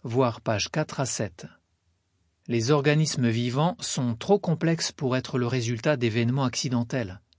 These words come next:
voir page huit à douze. La capacité de stockage de l'A D N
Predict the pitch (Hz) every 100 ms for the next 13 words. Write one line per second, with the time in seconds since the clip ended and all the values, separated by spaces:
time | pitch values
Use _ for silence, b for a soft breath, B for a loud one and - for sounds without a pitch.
0 | _ _ _ - 127 123 113 123 117 110
1 | 156 165 131 131 120 117 117 _ _ _
2 | _ _ _ _ _ _ - 117 - -
3 | 202 - 165 - 117 120 - 165 165 151
4 | 127 110 110 123 117 120 180 190